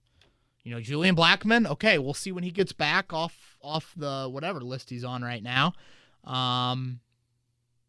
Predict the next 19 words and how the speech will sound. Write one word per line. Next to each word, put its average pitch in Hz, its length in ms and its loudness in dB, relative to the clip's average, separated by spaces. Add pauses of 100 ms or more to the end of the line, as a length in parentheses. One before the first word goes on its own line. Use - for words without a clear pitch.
(360)
yeah, 165 280 2
I 113 60 -4
mean, 135 140 -2
that's, - 500 -2 (300)
that's, 160 360 -12
uh, 147 440 2 (2000)
that's 143 300 0
a 190 40 0
legit 160 540 2 (160)
question 160 680 0
of 143 180 -6
what 131 220 -2
his 160 180 -2
playing 139 300 -8
time 135 220 0
will 120 120 -4
look 131 220 -8
like. 131 220 -8 (100)
But 127 220 -6